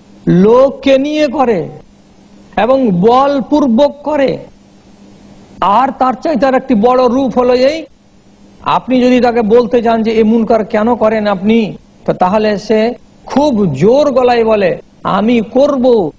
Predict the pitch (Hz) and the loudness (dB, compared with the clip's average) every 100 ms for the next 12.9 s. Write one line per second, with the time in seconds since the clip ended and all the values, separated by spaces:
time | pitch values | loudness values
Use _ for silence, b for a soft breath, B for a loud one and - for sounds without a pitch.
0 | _ - 214 220 220 196 - 214 202 175 | _ -4 0 2 0 -2 -4 -2 0 2
1 | 185 180 170 170 196 185 147 135 _ _ | 2 2 0 -2 -4 -4 -4 -8 _ _
2 | - - 196 240 311 269 254 233 277 277 | -20 -6 -4 -2 -2 0 0 0 -2 -2
3 | 262 - - 220 254 311 - - 262 170 | -4 -10 -4 -2 0 -2 -4 -4 -2 -2
4 | 156 180 226 226 180 220 240 240 240 170 | -4 -2 0 0 0 0 0 0 0 -2
5 | - _ - 190 190 - 254 285 311 285 | -8 _ -6 -2 -2 -2 0 2 2 0
6 | - 240 - 214 202 190 180 - - 208 | -2 -4 0 0 0 0 0 -4 -2 -2
7 | 196 175 185 165 175 175 170 165 170 156 | -2 -2 -4 0 0 2 0 -2 -4 -4
8 | - - 196 226 240 240 285 - _ - | -14 -6 -2 0 0 0 -4 -6 _ -2
9 | 262 311 302 269 254 240 233 196 214 208 | -2 0 -2 0 0 0 -2 -2 -2 0
10 | 226 330 _ _ - - 202 254 247 233 | 0 -2 _ _ -18 -6 -4 -2 0 0
11 | 185 165 156 160 _ - 202 196 226 226 | 0 -2 -4 -12 _ -6 -2 0 2 2
12 | 220 226 - 214 226 226 226 262 320 | 2 0 0 -4 -2 -2 0 -2 -4